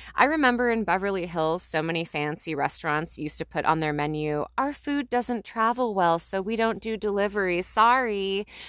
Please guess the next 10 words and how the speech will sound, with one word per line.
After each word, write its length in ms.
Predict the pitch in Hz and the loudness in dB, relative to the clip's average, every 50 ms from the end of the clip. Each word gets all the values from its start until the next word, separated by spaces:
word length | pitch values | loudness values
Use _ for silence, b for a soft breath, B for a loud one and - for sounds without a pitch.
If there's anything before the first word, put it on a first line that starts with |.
| B B _ | B B _
But 160 | 269 269 - | 4 4 4
really, 480 | 277 320 370 349 294 269 247 240 233 - - | 4 2 0 2 2 0 0 0 -2 -4 -4
sometimes 800 | - - - 233 240 262 - 247 262 254 247 240 247 247 226 - - | -6 -4 -4 -2 -4 -4 -4 -4 -2 -2 0 0 -2 -2 -4 -6 -6
you 200 | - 214 220 208 | -6 -6 -4 -4
want 500 | 185 180 185 185 185 185 180 180 - - - - - - | -2 0 2 4 4 4 4 0 -2 -6 -12 -18 -18 -12
some 220 | - - 202 190 190 | -2 0 0 2 2
of 80 | 170 | 0
the 80 | 165 170 | 0 -2
best 320 | - - 160 175 - - | 2 2 2 2 2 0
steak 420 | - - 185 185 185 190 190 190 | -4 -2 0 2 2 2 2 0